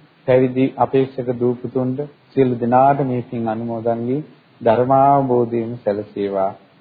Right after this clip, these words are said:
ඒ වගේම එංගලන්තයේ පදිංචි පින්වත් ලලිත් රත්නායක මහත්මයා, නීලා රත්නායක මහත්මිය ඇතුළු දරුවන්, මුණුබුරා ඇතුළු සියලු දෙනාට මේ පින් අනුමෝදන් වෙත්වා.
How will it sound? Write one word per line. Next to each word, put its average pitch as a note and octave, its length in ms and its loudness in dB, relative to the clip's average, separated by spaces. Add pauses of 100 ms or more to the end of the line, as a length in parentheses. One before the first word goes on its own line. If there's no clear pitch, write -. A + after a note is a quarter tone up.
(560)
ඒ C#3+ 140 8
වගේම D3+ 480 4 (540)
එංගලන්තයේ C#3+ 680 4
පදිංචි C#3 380 2
පින්වත් B2+ 400 0
ලලිත් A#2+ 360 2
රත්නායක B2+ 520 2
මහත්මයා, A#2+ 640 -2
නීලා B2+ 440 2
රත්නායක B2 500 -2
මහත්මිය A#2+ 520 -4 (500)
ඇතුළු C#3+ 340 0
දරුවන්, C3+ 480 4 (640)
මුණුබුරා C3 580 4 (1040)
ඇතුළු C3+ 320 2
සියලු C3 320 2
දෙනාට C3 400 4
මේ C3+ 200 -2
පින් A#2+ 220 -6
අනුමෝදන් G#2+ 560 -4
වෙත්වා. G#2 420 -2